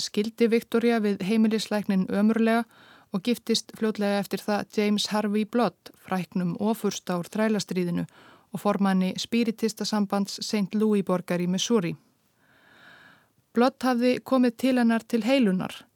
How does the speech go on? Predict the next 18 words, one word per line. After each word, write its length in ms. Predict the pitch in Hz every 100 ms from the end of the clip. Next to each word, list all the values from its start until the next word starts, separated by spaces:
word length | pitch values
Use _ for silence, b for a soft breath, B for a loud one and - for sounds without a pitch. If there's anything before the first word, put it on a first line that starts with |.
| b b b
og 80 | 180
við 140 | 190
það 160 | 202 190
að 80 | 180
sjá 140 | 196 185 190 - 208
ofurstan 540 | 208 220 - 214 196
ganga 380 | 196 208 220 208
í 20 |
salinn, 460 | 190 196 208 226 220 -
myndarlegan 720 | 202 214 214 208 208 202 190
og 80 | 180 -
dökkan 400 | 208 - 202 196
yfirlitum, 540 | 214 214 220 220 226 b b b _
féll 240 | 233 233 - 196
Viktoría 540 | 233 - 226 214 208 220
umsvifalaust 640 | 214 226 214 208 208 -
í 0 |
trans 640 | 196 - 247 185 135 -